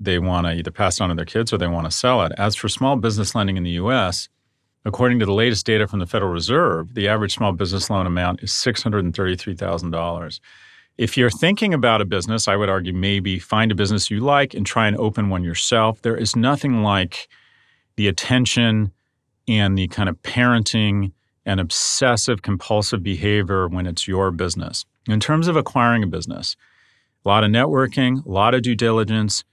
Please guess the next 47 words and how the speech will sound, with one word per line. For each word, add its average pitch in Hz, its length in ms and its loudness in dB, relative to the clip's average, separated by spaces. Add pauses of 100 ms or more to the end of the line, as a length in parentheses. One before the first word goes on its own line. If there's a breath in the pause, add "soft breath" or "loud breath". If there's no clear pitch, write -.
(400)
As 107 140 0
it 117 60 2
relates 117 320 4
to 131 80 0
borrowing 113 340 4
money 107 200 2
from 104 140 -4
the 98 80 2
S 101 140 0
B 101 180 0
A, 104 280 4 (640)
I'm 92 80 -6
trying 147 220 2
to 131 80 2
think 123 100 2
of 104 60 0
a 98 40 2
delicate 110 340 0
way 101 160 0
to 98 60 -2
say 104 240 0
this. 131 220 0 (140)
I 123 160 4
have 139 180 2
never, 123 380 2
nor 113 260 2
will 113 240 4
I 104 100 4
ever, 101 280 0
sign 101 240 -2
a 98 40 -2
personal 101 380 -2
guarantee, 92 640 -4 (480 soft breath)
which, 107 560 0 (100)
uh, 95 300 0
means 110 320 2
that 110 120 0
S 110 200 2
B 113 180 2
A 110 60 4
loans 104 340 0
are 101 160 -2
something 98 380 -2
I 104 240 2
would 113 180 2
never 101 260 0
do. 87 360 -4